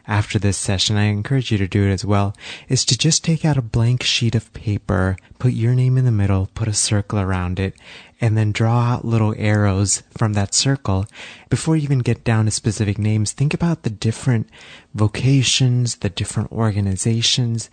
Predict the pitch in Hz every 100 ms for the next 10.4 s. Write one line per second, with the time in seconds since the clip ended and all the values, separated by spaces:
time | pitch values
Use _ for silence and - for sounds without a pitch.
0 | - - _ 110 104 107 113 117 - 113
1 | 110 95 101 - - 117 117 - 101 -
2 | - 104 101 107 98 98 98 95 95 95
3 | 95 104 - 101 - - - 113 123 107
4 | 113 120 120 110 104 104 - - - 113
5 | 123 131 131 117 110 - 107 - 110 104
6 | 104 - 101 104 98 87 - - - -
7 | - - 101 101 113 123 113 - 110 104
8 | 107 98 95 98 - 113 107 104 104 92
9 | 98 - 113 101 98 95 - 104 98 -
10 | - 123 131